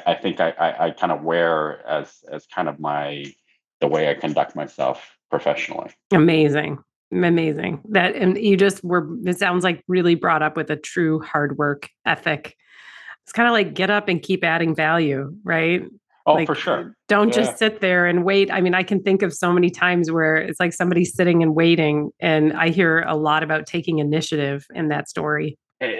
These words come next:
Speaker 1: it, it's, it's funny. One of my closest colleagues that I've known for thirty plus years, he continues to bring it up. He says, "You,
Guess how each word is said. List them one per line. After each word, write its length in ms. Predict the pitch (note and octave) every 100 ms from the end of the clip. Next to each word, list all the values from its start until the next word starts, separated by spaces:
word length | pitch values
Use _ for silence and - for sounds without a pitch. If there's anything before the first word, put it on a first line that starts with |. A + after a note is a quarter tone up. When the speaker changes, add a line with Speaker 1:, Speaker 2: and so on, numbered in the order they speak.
| C#3+
Speaker 1:
it, 140 | - B2+
it's, 260 | B2+ -
it's 240 | A2+ A2+ -
funny. 320 | C3 B2 F#2+
One 160 | G#2
of 40 | A2+
my 120 | G#2
closest 680 | - A#2 A#2 A#2 G2 - -
colleagues 640 | - C3 B2+ G2 E2 -
that 140 | E2
I've 140 | E2 E2
known 220 | F2 F2+
for 280 | - E2 -
thirty 420 | - G#2 G2 F#2+
plus 320 | - G2 -
years, 260 | F#2+ D#2 -
he 140 | G#2
continues 500 | G#2+ G2 G#2+ G#2+ G#2
to 80 | -
bring 140 | G2+
it 100 | F#2+
up. 200 | G#2 - -
He 100 | F#2
says, 220 | G2
"You, 100 | G2+